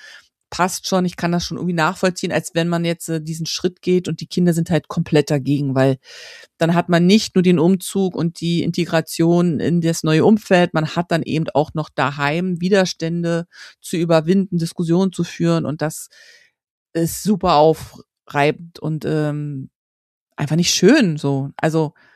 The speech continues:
es ist eine Baustelle, also es ist dann wirklich eine Baustelle, die man dann da so zu bearbeiten hat und das ist kräftezehrend ohne Ende und manchmal ist es so, dass es so ist, dass die Kinder komplett dagegen sprechen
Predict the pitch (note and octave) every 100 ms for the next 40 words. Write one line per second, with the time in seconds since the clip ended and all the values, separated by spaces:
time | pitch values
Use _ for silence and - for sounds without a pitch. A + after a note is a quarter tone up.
0 | _ _ - - E3 E3+ - - _ _
1 | _ _ E3 F3+ E3+ G3+ - G3+ F#3+ D#3+
2 | D#3+ F#3 E3 F#3+ C4 F3 C#3 C#3+ - D#3
3 | D#3 D#3 D#3 D3+ D3+ D#3 C#3+ D#3 D#3+ -
4 | E3+ - F3 F3 E3 D#3+ D3+ D#3+ D#3 -
5 | - - - E3 - - - E3+ D#3+ D3
6 | E3 - F#3 F#3 D#3+ D#3+ - - - -
7 | _ _ _ _ _ _ _ _ _ _
8 | _ _ _ _ - G3 - G#3+ A#3 B3+
9 | - B3 B3+ A3+ A3+ G#3+ - G3 A3+ G3+
10 | F#3+ - G#3 G3+ F#3+ G3 F#3+ F#3 G3 G3
11 | - F#3 F#3 F#3+ F#3+ F#3